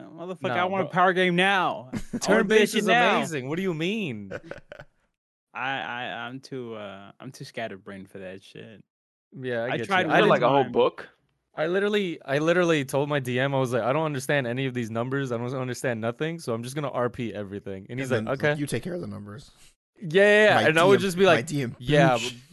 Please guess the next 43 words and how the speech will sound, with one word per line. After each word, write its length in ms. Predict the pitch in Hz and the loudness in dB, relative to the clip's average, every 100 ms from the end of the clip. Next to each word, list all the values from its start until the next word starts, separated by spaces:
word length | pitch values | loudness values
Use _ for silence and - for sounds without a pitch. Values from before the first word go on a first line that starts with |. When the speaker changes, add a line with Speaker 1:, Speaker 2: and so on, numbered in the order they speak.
| 135 | -4
Speaker 2:
Gumbledorf 560 | 160 160 156 160 160 123 | -2 -2 -2 0 -2 0
grabs 300 | 139 147 135 | 0 0 -2
a 40 | |
bomb, 360 | 131 139 139 127 | -4 -2 -2 -4
puts 200 | 143 143 | -8 -4
it, 100 | 127 | -4
like, 280 | 123 117 127 | -2 -4 -4
in 120 | 131 | -8
his 160 | 127 113 | -8 -4
mouth, 320 | 123 120 117 | -2 -2 -2
runs 260 | 117 123 | -6 -4
up 100 | 123 | -6
to 80 | - | -6
the 60 | 113 | -6
bad 260 | 104 113 113 | -2 -2 -2
guy, 140 | 107 | -4
and 100 | 104 | -6
tries 240 | 101 117 104 | -4 -4 -4
to 60 | 104 | -6
kill 240 | 120 107 | -6 -6
him." 120 | 95 - _ _ | -8 -12 _ _
And 60 | 127 | -6
he's 100 | 131 | 0
like, 100 | 120 | 2
"All 60 | 110 | 4
right, 120 | 117 | 4
roll." 420 | 98 120 110 90 _ _ - | 4 2 2 0 _ _ -6
And 80 | 123 | 0
then 80 | |
I 80 | 139 | 2
get 120 | 147 | 4
a 40 | 147 | 2
nat 320 | 127 143 135 | 2 2 2
twenty. 460 | - 143 143 120 117 _ _ - | 2 4 4 0 -4 _ _ -8
Somehow 440 | - 190 180 180 160 | 2 4 6 4 4
the 80 | |
bomb 260 | 139 156 165 | 4 4 4
explodes, 540 | 143 - 143 160 147 123 | 0 -4 0 2 2 -2
and 60 | |
my 100 | 120 | -6
character's 420 | 120 147 127 131 110 | -2 -2 -2 -6 -10
just 140 | 113 | -8
vibing. 400 | 110 110 101 90 | -4 -4 -4 -12